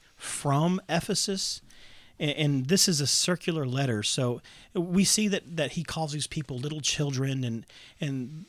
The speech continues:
the loving way that he, he addresses people. We know that he,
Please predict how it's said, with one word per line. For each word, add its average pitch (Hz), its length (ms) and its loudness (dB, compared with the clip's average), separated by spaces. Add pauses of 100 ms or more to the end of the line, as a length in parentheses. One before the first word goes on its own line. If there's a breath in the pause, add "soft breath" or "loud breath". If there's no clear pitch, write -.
(120)
the 165 180 0
loving 170 420 4
way 143 180 4
that 151 140 2
he, 135 340 2
he - 240 0
addresses 143 400 2
people. 170 260 0
We 151 140 4
know 214 180 4
that 175 120 -2
he, 143 360 -2